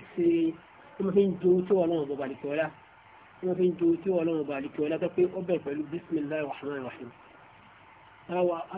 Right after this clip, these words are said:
àyá Quran yàtọ̀ sí Suratul Baraa tí ó bẹ̀rẹ̀ pẹ̀lú "بسم الله الرحمن الرحيم." Láti gbogbo àyá Quran yẹn yẹn, ó bẹ̀rẹ̀ pẹ̀lú "بسم الله الرحمن الرحيم."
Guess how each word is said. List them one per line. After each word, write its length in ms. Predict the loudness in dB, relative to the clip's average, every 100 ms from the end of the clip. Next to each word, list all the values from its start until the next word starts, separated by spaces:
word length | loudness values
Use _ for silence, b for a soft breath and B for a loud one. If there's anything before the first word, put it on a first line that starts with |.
| -4
àyá 220 | 2 2 2
Quran 320 | -2 -2 -2 -4 -20 -20 -10
yàtọ̀ 460 | -2 -2 -2 -4
sí 100 | 0 0
Suratul 320 | 2 2 0
Baraa 600 | 0 2 4 4 2 0 -4 -20 -20 -20 -20 -20 -20 -20 -16
tí 140 | 0
ó 140 | 2 2
bẹ̀rẹ̀ 260 | -2 -6
pẹ̀lú 220 | -6 0 2 0
"بسم 220 | -6 -8
الله 180 | -2 -2
الرحمن 260 | -2 -4
الرحيم." 380 | -6 -8 -10 -10 -12 -20 -20
Láti 200 | -8 -4
gbogbo 340 | 0 0 2 0
àyá 180 | 2 2
Quran 280 | 0 0 0
yẹn 240 | 2 2
yẹn, 100 | 0
ó 100 | -4
bẹ̀rẹ̀ 200 | -4 -4
pẹ̀lú 140 | -6 -10
"بسم 240 | -12 -10
الله 260 | -6 -6 -4
الرحمن 640 | -6 -8 -10 -8 -6 -6
الرحيم." 380 | -8 -12 -14 -14